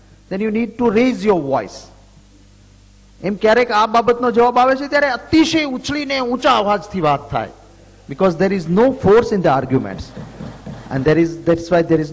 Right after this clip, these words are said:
no option but to raise the voice. અહીં મારી વાત એ છે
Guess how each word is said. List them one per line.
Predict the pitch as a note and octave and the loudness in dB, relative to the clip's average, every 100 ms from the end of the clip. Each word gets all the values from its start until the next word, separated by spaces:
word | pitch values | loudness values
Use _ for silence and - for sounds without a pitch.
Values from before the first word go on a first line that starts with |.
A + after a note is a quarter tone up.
| G3 | 0
no | F#3 | 2
option | D3 - E3+ C#3 | 2 0 -4 -2
but | B2+ | -4
to | C#3+ | -2
raise | C#3+ G3+ D#3+ | 2 2 0
the | C3 G#2 | -4 -4
voice. | D#2+ D#2+ - - - - - - - - - - _ _ - - - - - - - - | -6 -8 -20 -20 -20 -20 -20 -20 -20 -20 -20 -20 _ _ -20 -20 -20 -20 -20 -20 -20 -4
અહીં | F3 A#3 D4+ | 0 2 4
મારી | C#4+ C#4+ | 2 2
વાત | C4 A3+ G#3 | 0 0 0
એ | F3+ | 0
છે | E3+ | 0